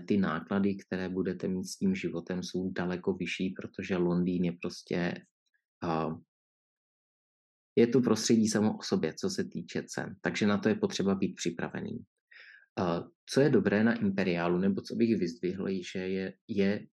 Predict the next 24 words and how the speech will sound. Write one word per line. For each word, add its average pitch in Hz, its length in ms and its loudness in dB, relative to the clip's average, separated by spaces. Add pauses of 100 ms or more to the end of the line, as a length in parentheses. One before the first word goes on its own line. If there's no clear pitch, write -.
computer 98 440 2
science, 80 540 -6
neboli 90 300 2 (120)
počítačové 95 640 -2
inženýrství, 104 880 2
počítačová 92 680 -4
věda, 85 420 -4 (420)
která 95 480 2
skýtá 104 720 0
velice 98 440 2
dobrý 104 480 0
poměr 95 460 -2
mezi 95 260 -4 (180)
tím, 190 200 0
jak 92 180 -4
je 101 80 0
to 113 140 0
náročné, 113 840 -2 (560)
a 107 80 -8 (100)
tím, 95 200 0
jakou 95 240 2
můžete 95 380 0
mít 90 240 -4
kariéru. 80 720 -4